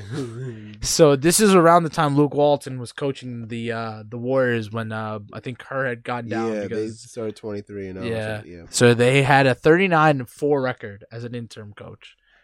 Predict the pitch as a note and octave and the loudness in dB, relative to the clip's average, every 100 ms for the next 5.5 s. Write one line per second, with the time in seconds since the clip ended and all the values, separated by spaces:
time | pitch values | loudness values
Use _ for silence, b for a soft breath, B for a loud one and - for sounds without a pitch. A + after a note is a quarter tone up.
0 | _ _ _ - A2+ B2+ B2 - _ C#3 | _ _ _ -18 -14 -14 -14 -20 _ -10
1 | C#3 C#3+ C3 D3 C#3+ C3 A2+ A2 F3 A3+ | -6 -6 -4 -6 -6 -8 -8 2 6 8
2 | B3 - A3+ B3 C#4 C4+ D#3 A#2 A2+ G#2+ | 6 2 2 8 8 10 6 2 -4 -6
3 | _ _ _ _ G3 D#4+ - - B3+ E3+ | _ _ _ _ 0 0 2 6 6 6
4 | F3 F3+ D#3+ D3+ C3 - B2+ D#3+ D#3 A#2 | 4 4 0 2 2 0 -6 -4 -2 -4
5 | - G2+ F#2+ - | -4 -8 -8 -16